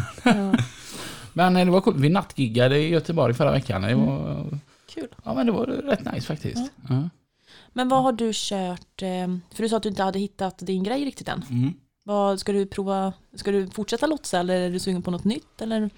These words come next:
Speaker 3: Alltså, jag älskar ju att köra på fjärren, alltså, det gör jag.
Speaker 1: Mm.
Speaker 3: För, är det lite mer än ett år sedan, då körde jag ju flakväxelcontainer
Speaker 1: Mm.
Speaker 3: på, åt,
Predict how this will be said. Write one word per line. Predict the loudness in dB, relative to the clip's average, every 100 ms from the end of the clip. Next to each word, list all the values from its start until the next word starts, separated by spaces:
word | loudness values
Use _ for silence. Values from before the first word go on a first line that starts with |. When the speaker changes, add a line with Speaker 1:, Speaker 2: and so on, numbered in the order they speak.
| -16 -20 -20 _
Speaker 3:
Alltså, | -8 -6 -8 -4
jag | 0 2
älskar | 2 0 -2 0
ju | 0
att |
köra | 0 0 -2
på | -4 -8
fjärren, | -6 -2 -2 -2 -6
alltså, | -8 -6
det | -6
gör | -4 -6 -8
jag. | -10 -6 -2
Speaker 1:
Mm. | -2 -4
Speaker 3:
För, | -4 -2 -2 -4 -8 -14 -14
är | -12
det | -12 -14 -20 _ _ _ _ _ _ _ _ _
lite | -8 -4
mer | -2
än | -2
ett | -2
år | -2 -2
sedan, | -2 -4
då |
körde | -4 -2 0
jag |
ju | 0 -2 -4 -6 -10 -18 _ _ _ -6
flakväxelcontainer | -4 -4 -6 -6 -6 -2 0 2 0 -2 -14 -16 -6
Speaker 1:
Mm. | -6 -6 -12 -8
Speaker 3:
på, | -6 -6 -6 -8 -10
åt, | -12 -12